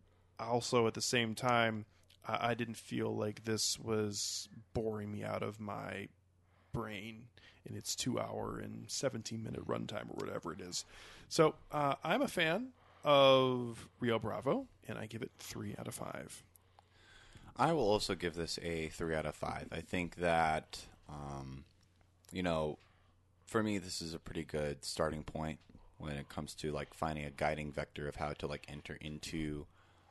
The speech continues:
Speaker 2: um, Westerns as a whole. And I know that there are a lot of Western aficionados out there who might be listening to this and balk at that. But bear in mind, I'm also a neophyte, and I'm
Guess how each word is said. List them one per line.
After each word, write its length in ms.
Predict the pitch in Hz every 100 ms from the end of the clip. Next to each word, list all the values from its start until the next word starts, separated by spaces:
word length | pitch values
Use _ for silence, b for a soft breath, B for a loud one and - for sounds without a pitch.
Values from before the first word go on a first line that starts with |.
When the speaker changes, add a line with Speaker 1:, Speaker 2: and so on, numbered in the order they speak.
| -
Speaker 2:
um, 600 | 80 73 71 67 65 67 - _ _ _ _ _ _ _ _ _ _ _ _ -
Westerns 420 | 92 95 - 95 85
as 100 | 78
a 40 |
whole. 360 | - 104 143 -
And 100 | 98
I 100 | 90
know 240 | 87 87 85
that 260 | 82 80
there 140 | 80 76
are 40 |
a 60 | 73
lot 180 | 76
of 160 | 76 73 -
Western 320 | 85 - 85
aficionados 720 | - 92 - 82 98 107 104
out 180 | 104 101
there 200 | 101 98
who 100 | 101
might 180 | 82 82
be 100 | 78
listening 360 | 90 107 107 101
to 60 |
this 160 | 104 -
and 160 | 85 73
balk 260 | 98 117
at 120 | 101
that. 280 | 87 82 82 B B B -
But 360 | 98 90 87 - - -
bear 200 | 123 117
in 60 |
mind, 240 | 107 104 92
I'm 120 | 98
also 240 | 101 104
a 40 | 85
neophyte, 520 | 85 101 - 117 117
and 80 | 87
I'm 340 | 87 85 80